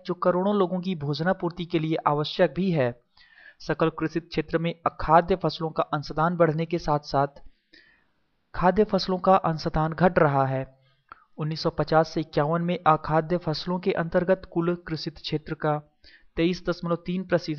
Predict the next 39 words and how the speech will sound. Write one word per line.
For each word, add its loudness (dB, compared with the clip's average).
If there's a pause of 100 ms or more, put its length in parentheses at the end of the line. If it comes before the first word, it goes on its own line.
(260)
प्रतिशत -2
था, -8 (480)
जो -2
उन्नीस -4
सौ -4
निन्यानवे -2
से 0
दो 0
हज़ार 4
में -2
बढ़कर 4
चौंतीस -2
दशमलव 2
दो 0
प्रतिशत -2 (100)
हो 2
गया। 0 (1200)
इसके -4
साथ 0 (100)
ही -2
साथ 0 (120)
खाद्य 2
फसलों -2
का 2
क्षेत्र -2 (540)
उन्नीस -2
सौ -2
पचास 4
से 0 (120)
इक्यावन -2
में -4 (560)
छिहत्तर 0
दशमलव 0
सात 2
प्रतिशत 0
से -2
घटकर -4
उन्नीस -4
सौ 2